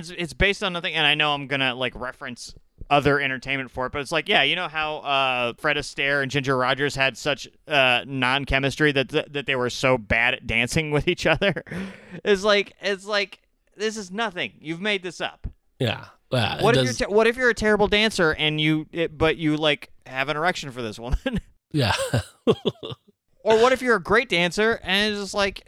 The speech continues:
Speaker 1: but you, like, you really <laughs> wanna fuck this lady and she happens to be a good dancer too? It's
Speaker 2: Yeah,
Speaker 1: just,
Speaker 2: it's just,
Speaker 1: it
Speaker 2: like, a weird thing that she said. Like, all the teachers, like, all, like, these, like, peripherally teachers who are, like,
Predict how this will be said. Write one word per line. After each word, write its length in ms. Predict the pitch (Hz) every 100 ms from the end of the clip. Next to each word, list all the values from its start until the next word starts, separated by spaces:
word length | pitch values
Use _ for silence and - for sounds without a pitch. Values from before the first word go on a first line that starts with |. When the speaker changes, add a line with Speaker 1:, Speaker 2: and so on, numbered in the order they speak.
| -
Speaker 1:
but 200 | 165 196
you, 200 | 196 196
like, 300 | 185 196 180 -
you 200 | 180 180
really 240 | 180 196
<laughs> 0 |
wanna 240 | 190 -
fuck 320 | 208 226 170 -
this 180 | -
lady 300 | 180 151 151
and 180 | 160 160
she 120 | -
happens 220 | 180 180 175
to 60 |
be 60 | 190
a 40 |
good 140 | 175 190
dancer 320 | 202 190 196
too? 220 | 233 143 190 233 240
It's 120 | 240
Speaker 2:
Yeah, 120 | 156
Speaker 1:
just, 120 | 127 139
Speaker 2:
it's 100 | 156
just, 140 | 175
Speaker 1:
it 20 |
Speaker 2:
like, 100 | 190
a 100 | 170
weird 540 | 139 120 127 123 123 -
thing 260 | 117 107
that 140 | 107 104
she 120 | 107
said. 520 | 98 104 101 101 101
Like, 200 | 113 113
all 180 | - 151
the 100 | 208
teachers, 680 | - - 143 - 135 131 -
like, 200 | 117 107 -
all, 160 | 113 117
like, 180 | 113 - _ _ 143 156 139
these, 240 | 120 113
like, 340 | 110 101 - _ _ _ _ _ _ _ -
peripherally 800 | 117 117 - 127 123 123 123 -
teachers 580 | - 123 - 123 120
who 100 | -
are, 100 | 107
like, 320 | 95 92 90